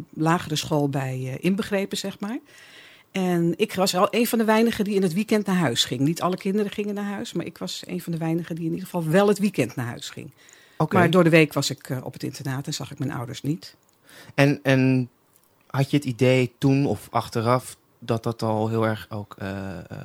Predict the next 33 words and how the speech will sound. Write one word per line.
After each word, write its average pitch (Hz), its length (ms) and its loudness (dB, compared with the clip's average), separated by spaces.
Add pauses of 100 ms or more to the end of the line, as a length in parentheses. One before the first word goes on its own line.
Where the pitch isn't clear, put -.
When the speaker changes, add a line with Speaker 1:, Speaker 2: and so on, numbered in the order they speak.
(420)
Speaker 2:
vorm 131 280 0
gaf 117 200 0
aan 107 180 -2
jouw 104 140 -4
schooltijd 98 640 -2
eigenlijk? - 240 -12
Dat 104 100 -6
dat 110 120 -4
anders 120 280 0
was 107 280 0
dan 107 400 -4
op - 160 -8
andere 113 300 -2
reguliere 117 480 -4
scholen? 117 500 -2 (280)
Dat - 120 -18
je 113 80 -4
met 110 140 -2
kinderen 117 340 2
op - 120 -4
school 113 280 0
zit 107 200 -4
die 107 400 -6 (400)
ook 120 140 -2
hun 131 80 0
ouders 104 360 0
niet, 110 360 -4
eh, 110 140 -4
een 110 80 0
langere 107 280 -2
tijd 104 240 0
niet 104 180 -8
zien? 104 320 -6